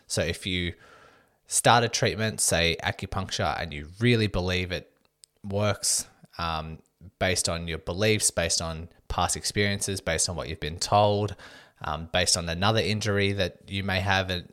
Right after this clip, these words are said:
acupuncture healed that. All of these factors, experience, context, belief,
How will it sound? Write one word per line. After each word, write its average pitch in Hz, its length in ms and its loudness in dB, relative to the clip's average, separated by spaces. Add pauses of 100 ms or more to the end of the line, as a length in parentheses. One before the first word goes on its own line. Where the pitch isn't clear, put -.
acupuncture - 520 -6
healed 90 280 -2
that. 104 320 4 (500)
All 123 240 4
of 120 100 -2
these 98 600 0
factors, - 760 -2 (100)
experience, 101 1040 0 (120)
context, - 880 -2 (440)
belief, 92 600 0